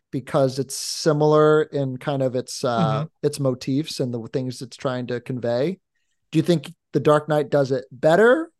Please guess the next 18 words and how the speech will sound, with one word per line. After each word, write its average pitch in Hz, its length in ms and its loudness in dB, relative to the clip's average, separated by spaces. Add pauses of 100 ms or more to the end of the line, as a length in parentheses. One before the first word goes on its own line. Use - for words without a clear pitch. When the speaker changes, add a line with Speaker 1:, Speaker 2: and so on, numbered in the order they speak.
Speaker 1:
Do 135 120 -8
you 131 80 -4
think 135 180 -4
Seven 170 400 2
does 208 160 6
it 220 120 4
better? 214 300 6
What 180 120 2
do 175 60 0
you 170 80 0
think? 135 280 -6
'Cause 143 120 -6
we 165 80 4
both 226 220 2
gave 180 160 2
this 147 160 0
five 117 240 -2
stars. 92 500 -14